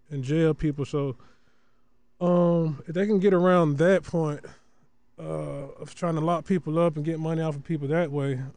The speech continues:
um, again, and try to, uh, see how they can put their cut on the, on the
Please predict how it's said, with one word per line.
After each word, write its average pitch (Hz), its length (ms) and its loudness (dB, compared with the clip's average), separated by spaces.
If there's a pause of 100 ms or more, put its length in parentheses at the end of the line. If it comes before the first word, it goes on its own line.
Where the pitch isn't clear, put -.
um, 139 420 -6 (120)
again, 147 540 0 (180)
and 139 120 -10
try 156 200 -4
to, 147 80 -4 (300)
uh, 143 40 -4
see 156 140 -8
how 160 120 -2
they 151 100 0
can 143 120 -6
put 143 160 -6
their 156 120 -2
cut 165 300 -4 (560)
on 165 160 0
the, 151 140 0
on 165 160 -4
the 151 80 -6